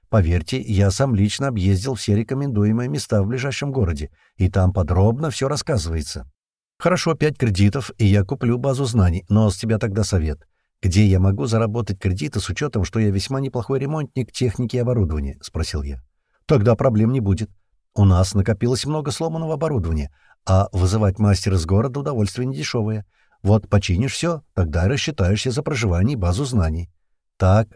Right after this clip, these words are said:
не пойдёт. Я готов провести ремонт и даже сделаю скидку в пятьдесят процентов. А на время ремонта проживание бесплатно.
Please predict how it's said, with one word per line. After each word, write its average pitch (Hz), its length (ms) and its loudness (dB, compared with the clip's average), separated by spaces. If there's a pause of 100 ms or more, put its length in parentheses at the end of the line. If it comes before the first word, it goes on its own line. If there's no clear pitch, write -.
не 98 240 4
пойдёт. 85 500 -2 (540)
Я 165 140 0
готов 165 340 -4
провести 113 420 -2
ремонт 113 320 2
и 98 40 0
даже 95 240 0
сделаю 98 360 2
скидку 117 500 -4
в - 100 -8
пятьдесят 110 420 -4
процентов. 98 460 -4 (440)
А 101 140 4
на 104 100 6
время 101 420 2
ремонта 101 540 0
проживание 92 640 0
бесплатно. 107 600 -2